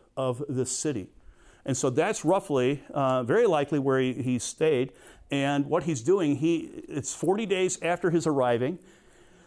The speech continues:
He was hoping that God was gonna destroy them. And God doesn't destroy them, but he was hoping that's what was gonna happen. That was his prayer.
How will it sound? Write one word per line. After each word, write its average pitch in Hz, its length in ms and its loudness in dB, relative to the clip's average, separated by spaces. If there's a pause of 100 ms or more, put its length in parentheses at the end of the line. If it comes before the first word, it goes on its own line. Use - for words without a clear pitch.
(120)
He 165 160 2
was 143 140 2
hoping 190 280 2
that 185 100 0
God 170 220 0
was 156 140 -2
gonna 156 160 0
destroy 165 560 2
them. 117 300 -4 (1300)
And 131 500 2 (1000)
God 143 300 0
doesn't 165 340 2
destroy 127 460 0
them, 113 240 0
but 131 160 -4
he 196 80 0
was 196 140 0
hoping 233 340 2
that's 131 180 0
what 127 160 0
was 123 140 -4
gonna 117 160 -2
happen. 113 280 0
That 170 140 2
was 175 160 -2
his 220 160 0
prayer. 120 480 -2